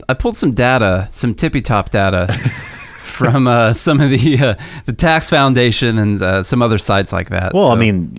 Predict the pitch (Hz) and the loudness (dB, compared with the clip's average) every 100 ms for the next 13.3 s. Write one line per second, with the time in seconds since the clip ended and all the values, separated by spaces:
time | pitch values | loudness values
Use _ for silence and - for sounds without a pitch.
0 | - 113 117 110 92 - 175 208 95 78 | -4 -2 2 2 0 -2 -2 0 0 -2
1 | 87 85 87 80 98 87 - 123 165 - | -2 -2 -2 -2 -4 -4 -2 -2 -2 -8
2 | - - 156 202 - - 87 92 87 82 | -16 -4 -2 0 -4 -4 0 0 0 -2
3 | 90 147 - 71 - _ _ - 139 - | 0 0 -2 -6 -12 _ _ -4 -4 -2
4 | 123 156 113 90 - - 113 117 151 120 | 0 0 0 -4 -6 -8 -6 -4 -4 -4
5 | 123 107 - 156 104 92 92 95 98 - | -2 -4 -4 -6 -6 -4 -2 -2 -4 -6
6 | - 101 101 95 - - - 113 117 123 | -2 0 -2 -4 -10 -12 -6 -2 -2 0
7 | 123 - 117 123 127 120 135 120 87 107 | -2 -4 -4 -2 -2 -2 -2 -2 -2 -2
8 | 123 135 123 104 95 - 98 95 90 - | 0 2 2 0 0 -2 -2 -2 -4 -4
9 | 98 - 107 - 104 104 107 110 104 107 | -4 -2 -2 -2 0 0 0 -2 0 0
10 | 147 - 82 80 - - 143 127 143 139 | -2 -6 -10 -10 -8 -2 -2 0 -2 -2
11 | 78 98 92 - - - 107 - 117 117 | 0 -2 -2 -8 -14 -10 -6 -2 0 0
12 | 113 120 104 104 98 - - - 120 117 | -2 -2 -2 -2 -4 -8 -16 -8 -4 -2
13 | 104 98 98 | -2 -4 -6